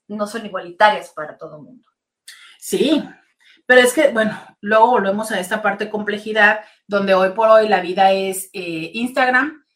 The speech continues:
Speaker 2: Entonces, ¿a dónde vamos? Al lugar donde se ve bonito en Instagram para poder tomar fotografías y después subirlas. Y casualmente, obis, esos son los lugares que están más caros. Entonces, súmale lo caro, consúmale las personas,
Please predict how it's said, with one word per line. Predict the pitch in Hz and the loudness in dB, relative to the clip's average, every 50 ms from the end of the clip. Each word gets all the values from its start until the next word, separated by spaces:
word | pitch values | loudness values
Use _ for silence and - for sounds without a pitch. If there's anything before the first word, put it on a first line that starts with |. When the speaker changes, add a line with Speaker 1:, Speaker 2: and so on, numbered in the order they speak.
| _ _ | _ _
Speaker 2:
Entonces, | - 180 185 208 202 214 220 214 - - | -16 -12 -10 -8 -6 -6 -6 -8 -6 -4
¿a | 190 185 | -2 -2
dónde | 190 196 208 226 | -2 -2 -2 -2
vamos? | 226 254 254 247 233 254 285 285 - - | 0 0 0 0 -2 -4 -6 -8 -10 -6
Al | 196 196 190 | -4 -4 -4
lugar | 185 180 190 185 190 | -2 -2 -2 -2 -2
donde | 190 202 208 208 | -6 -10 -10 -12
se | 208 - 180 | -10 -10 -10
ve | 170 | -10
bonito | 170 185 185 190 185 180 175 170 | -8 -8 -10 -12 -10 -10 -12 -12
en | - 165 170 214 | -10 -12 -10 -8
Instagram | 254 262 - 262 262 262 262 285 285 | -8 -8 -4 -2 -2 0 0 -2 -4
para | - 208 190 180 - | -4 -6 -6 -6 -6
poder | 170 160 160 160 - _ | -8 -8 -8 -8 -14 _
tomar | - 180 180 180 170 170 | -12 -10 -8 -8 -10 -10
fotografías | - 190 202 202 214 214 214 208 214 247 269 - | -10 -12 -12 -8 -8 -8 -8 -8 -10 -10 -10 -10
y | 254 | -12
después | 196 - - 220 - | -14 -14 -16 -18 -16
subirlas. | 185 175 262 339 381 370 - - - - _ _ _ _ _ _ _ _ | -12 -8 -6 -6 -6 -6 -10 -12 -14 -18 _ _ _ _ _ _ _ _
Y | 220 214 | -16 -4
casualmente, | 233 233 233 254 247 247 254 277 294 302 294 302 311 320 302 - - | -4 -4 -2 0 -2 -2 -2 -2 -4 -4 -4 -2 0 0 0 0 -2
obis, | 220 214 214 214 240 294 320 - - | 0 0 0 0 -2 -6 -10 -10 -12
esos | 214 190 226 226 | -12 -12 -10 -10
son | 254 240 233 | -8 -8 -8
los | 240 247 | -8 -6
lugares | 226 208 202 202 214 214 | -6 -6 -6 -6 -8 -12
que | - | -14
están | - - 185 180 180 180 | -6 -4 -4 -4 -4 -6
más | - 190 175 175 175 175 180 180 175 175 180 - - | -12 -16 -16 -14 -4 -2 0 0 0 -2 -4 -10 -8
caros. | _ 240 240 240 240 190 165 - - | _ 2 4 4 4 2 -4 -10 -16
Entonces, | 165 160 160 170 170 160 - 190 185 - - _ _ _ _ _ _ _ | -18 -18 -16 -16 -16 -12 -10 -10 -10 -10 -12 _ _ _ _ _ _ _
súmale | - - - 269 285 294 311 311 311 302 | -14 -10 -4 -2 2 2 4 4 4 4
lo | 311 294 - | 4 2 4
caro, | - 302 294 294 294 285 277 277 | 6 6 8 8 8 6 2 0
consúmale | - 208 202 196 196 - - 247 247 262 262 262 262 | -2 -4 -6 -6 -8 -10 -10 -8 -6 -4 -4 -4 -4
las | 262 254 247 247 | -4 -4 -6 -6
personas, | - 247 240 240 - - 262 254 247 240 233 233 233 233 | -8 -12 -12 -12 -10 -6 -4 -4 -4 -2 -2 -4 -4 -6